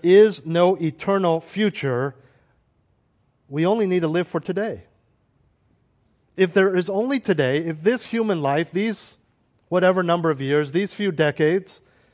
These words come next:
we might as well enjoy life to the fullest, to eat and drink and make the most of what this world has to offer. Because death is coming and death is the end.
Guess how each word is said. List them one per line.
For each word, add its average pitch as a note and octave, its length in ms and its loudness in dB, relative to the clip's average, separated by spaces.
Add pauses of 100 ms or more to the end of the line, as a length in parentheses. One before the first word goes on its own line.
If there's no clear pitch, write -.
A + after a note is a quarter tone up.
(320)
we F3+ 140 0
might G3+ 260 2
as G3+ 160 0
well F3 220 2
enjoy E3+ 460 -2
life F3+ 320 2
to F#3+ 80 -4
the F#3 100 -2
fullest, G#3 420 0
to D#3+ 160 -8
eat G#3+ 280 0
and E3 160 -6
drink F#3+ 260 2
and D3+ 100 -6
make F#3+ 180 -2
the F#3+ 80 -2
most G3 340 2
of E3 100 -4
what F#3+ 140 0
this E3+ 180 -6
world F#3+ 240 2
has F3+ 220 -2
to E3 80 -8
offer. D3+ 520 -2 (680)
Because E3 260 0
death F#3+ 300 4
is D#3+ 100 -4
coming G3 400 -2
and F3+ 240 -4
death G#3+ 260 2
is E3+ 220 -2
the G3 160 -2
end. G#3+ 460 -2